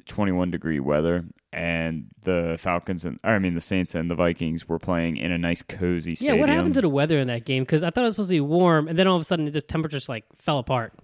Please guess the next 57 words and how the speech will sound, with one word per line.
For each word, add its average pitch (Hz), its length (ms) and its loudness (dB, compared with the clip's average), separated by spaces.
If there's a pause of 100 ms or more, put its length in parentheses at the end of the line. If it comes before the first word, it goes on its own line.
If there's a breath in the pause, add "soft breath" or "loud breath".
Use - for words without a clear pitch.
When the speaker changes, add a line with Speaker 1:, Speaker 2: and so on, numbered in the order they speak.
(140)
Speaker 1:
Oh 92 240 6
man, 85 500 -2
it 113 120 6
was 95 140 2
so 92 300 2
cold. 87 400 2
I, 117 220 8
I 117 140 4
remember 113 540 8 (120)
I 113 140 6
was 147 200 2
cold 90 480 2 (320)
in 90 400 -2 (200)
Wilmington, 101 480 -2
Delaware, 87 840 4
very 95 360 2
cold. 82 480 -2 (140)
So 90 220 -2
I 90 100 2
knew 101 220 4
Philadelphia 87 640 0
must 80 200 -6
be 78 120 -10
cold. 69 260 -6
That 90 140 2
was 85 120 -4
my 73 120 -4
sideline 58 460 -6
report - 420 -12 (120)
right - 200 -8
there. 64 260 -6 (140)
Speaker 2:
Okay, 151 240 0
good. 131 160 -2
Speaker 1:
Uh, 87 100 0
so 95 300 0
that 110 100 8
was 107 220 8
as 87 100 -6
close 98 300 0
as 80 80 -4
I 85 80 0
got 78 160 0
to 76 100 -8
the - 80 -12
stadium. 78 400 0
I 87 60 2
was 90 100 0
watching 90 280 0
with 87 120 2
Speaker 2:
A 180 40 4
Speaker 1:
my - 60 4
Speaker 2:
weather 170 180 6
Speaker 1:
buddy. - 100 6
Speaker 2:
report 160 260 4
a 147 60 2
week 151 180 4
late. 131 260 2